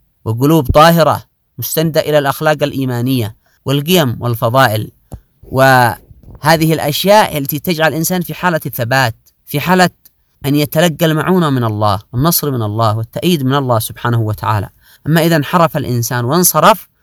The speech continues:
فإنه يحظى بالخذلان من الله ولا يحظى بالتوفيق،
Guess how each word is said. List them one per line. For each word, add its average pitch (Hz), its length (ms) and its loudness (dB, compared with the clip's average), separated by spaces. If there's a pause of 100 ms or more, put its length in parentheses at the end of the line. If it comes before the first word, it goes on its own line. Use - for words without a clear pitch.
(140)
فإنه 135 580 -2
يحظى 127 320 -2
بالخذلان 127 640 -2
من 131 140 -2
الله 120 400 0 (240)
ولا 139 140 0
يحظى 151 260 0
بالتوفيق، 120 560 -4